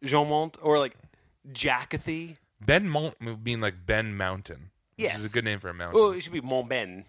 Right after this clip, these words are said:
Speaker 2: Oh, okay. True, true, true. Yeah.
Speaker 1: Um,
Speaker 2: Great conversation.
Speaker 1: this is a great conversation.
Speaker 2: <laughs> No, I think Tom
Speaker 1: Have you
Speaker 2: Petty
Speaker 1: ever thought about killing yourself?
Speaker 2: Tom Petty did not kill himself. Tom Petty is
Speaker 1: Uh, arguably.
Speaker 2: Ooh, let's talk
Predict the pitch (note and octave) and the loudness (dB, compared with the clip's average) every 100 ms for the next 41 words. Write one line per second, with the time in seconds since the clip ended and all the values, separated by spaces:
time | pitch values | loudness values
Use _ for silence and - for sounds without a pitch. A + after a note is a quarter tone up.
0 | - _ _ _ G#2 G2 G#2 F2+ E2 - | -20 _ _ _ -2 0 -2 -6 -8 -10
1 | E2 F2 E2 D#2+ D2+ _ _ _ E2 D#2+ | -10 -14 -16 -16 -20 _ _ _ -16 -16
2 | - _ _ A2 G2+ G2+ G2+ G2+ G2+ - | -16 _ _ -2 0 -2 -4 -8 -10 -14
3 | - - C3 C3+ - - G2 E2+ - D#2 | -14 0 2 2 0 -8 -8 -8 -12 -12
4 | - D3+ E3 D3+ A#2 A2 A3 - - A2+ | 0 2 2 0 2 6 6 8 4 4
5 | A#3+ B3 - - - A3+ G3 E3+ G#3 F3+ | 0 0 -14 -16 -2 6 8 8 6 4
6 | F#3+ F3+ F3 F3 E4 E4 F#4 - C#3+ D3+ | 2 2 2 2 4 6 4 2 0 2
7 | D#3+ G3+ G#3 - - - E3 F#3+ F#3 F3+ | 0 0 -2 -10 -16 0 2 4 4 4
8 | F3+ E3+ E3 - - G#2+ A2+ A2 - G#2+ | 4 0 -6 -12 -8 -6 -2 -2 -2 -6
9 | F#2+ F#2 F2 - - - - - G3+ A3 | -6 -6 -6 -8 -20 -20 -18 4 4 6
10 | A#3 A3+ D#3 D3 C#3+ C3+ E3+ F3 F3+ F3+ | 2 2 2 0 0 -2 0 0 -2 2
11 | G3+ A3 C#3 E3+ G3 - _ _ _ _ | 4 4 0 0 -4 -12 _ _ _ _
12 | _ - C#3 D3+ D3 C#3+ C#3 C#3 C#3 C3+ | _ -16 -8 -6 -6 -6 -6 -6 -6 -6
13 | C3+ C3 B2+ B2 B2 B2 D#3 D3 | -4 -6 -6 -8 -8 -6 -8 -4